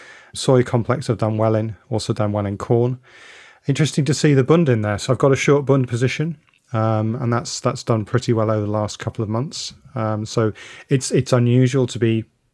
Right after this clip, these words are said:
you know, short a bond market in, in a, in a C T A backtest because of obviously the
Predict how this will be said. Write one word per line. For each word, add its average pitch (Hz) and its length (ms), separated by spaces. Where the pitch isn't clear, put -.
you 117 100
know, 104 200
short 123 400
a - 20
bond 113 280
market 117 520
in, 117 180
in 120 240
a, 110 160
in 127 140
a 117 80
C 123 180
T 117 140
A 117 60
backtest 131 460
because 117 300
of 113 160
obviously 104 400
the 101 240